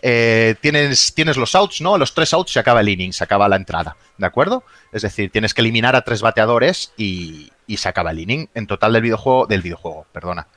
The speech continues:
estaba pensando en videojuegos, del, <laughs> del béisbol tienes veintisiete outs, veintisiete salidas. En béisbol, el tener un out más, tener un jugador más, es decir, poder batear para tener otro más, es puro oro, es tener una oportunidad más de conseguir cosas.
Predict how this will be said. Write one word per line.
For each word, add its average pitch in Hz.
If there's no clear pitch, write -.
estaba 92
pensando 90
en 85
videojuegos, 90
del, 98
<laughs> -
del 120
béisbol 147
tienes 127
veintisiete 104
outs, 95
veintisiete 110
salidas. 87
En 131
béisbol, 160
el 127
tener 139
un 196
out 123
más, 113
tener 123
un 156
jugador 120
más, 135
es 113
decir, 110
poder 120
batear 151
para 110
tener 110
otro 101
más, 131
es 135
puro 113
oro, 87
es -
tener 131
una 151
oportunidad 113
más 139
de 123
conseguir 95
cosas. -